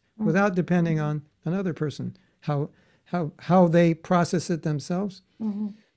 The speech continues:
Speaker 2: whatever. But you don't have to depend on that to
Speaker 1: Yeah.
Speaker 2: process it, to be able to forgive.
Speaker 1: Absolutely. When you actually put in a situation where someone hurt you and
Speaker 2: Yeah.
Speaker 1: it is so difficult to, to forgive.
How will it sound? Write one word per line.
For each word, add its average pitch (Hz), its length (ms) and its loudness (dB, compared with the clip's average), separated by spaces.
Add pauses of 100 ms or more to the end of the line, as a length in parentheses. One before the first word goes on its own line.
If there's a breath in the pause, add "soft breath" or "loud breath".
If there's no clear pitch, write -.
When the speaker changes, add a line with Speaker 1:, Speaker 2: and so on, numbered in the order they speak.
(560)
Speaker 2:
whatever. 160 760 0
But 151 340 -4
you 156 240 4
don't 190 160 6
have 165 140 2
to 147 80 -2
depend 143 320 -4
on 123 160 -6
that - 200 -14 (640)
to 226 80 0
Speaker 1:
Yeah. 208 100 -4
Speaker 2:
process 156 440 -2
it, - 60 -20 (260)
to 151 60 -12
be 139 140 -4
able 127 140 -6
to 127 80 -10
forgive. 123 420 -16 (400)
Speaker 1:
Absolutely. 190 340 -2
When 196 80 2
you 175 60 4
actually - 240 -2
put 240 220 -2
in 180 140 -2
a 175 80 2
situation 156 680 -2
where 147 400 2 (680)
someone 180 300 -2
hurt 165 360 -2
you 208 220 -8 (440)
and 151 460 0
Speaker 2:
Yeah. 135 140 -8 (260)
Speaker 1:
it 233 120 2
is 269 160 2
so 262 140 4
difficult 165 540 -2
to, - 60 -12 (200)
to - 80 -4
forgive. 135 340 -2